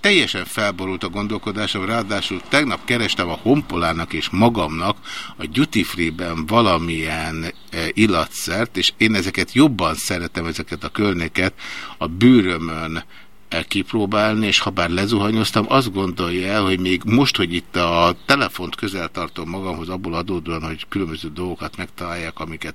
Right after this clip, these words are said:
öntől kérdeznék, azok az illatok csapnak meg, amelyeket még tegnap a palermói repülőtéren tettem a kezemre, és közben meg úgy hallom, minthogyha az ön beszéde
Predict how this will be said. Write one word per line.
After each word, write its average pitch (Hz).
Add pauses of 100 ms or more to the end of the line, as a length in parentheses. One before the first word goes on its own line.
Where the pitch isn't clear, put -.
(120)
öntől 85
kérdeznék, 101 (440)
azok 165
az -
illatok 107
csapnak 95
meg, 107
amelyeket 92
még 101
tegnap 131
a 87
palermói 85
repülőtéren 82 (100)
tettem 92
a -
kezemre, 113 (1080)
és -
közben 139
meg 101
úgy 139
hallom, 120
minthogyha 98
az 87
ön 120
beszéde 98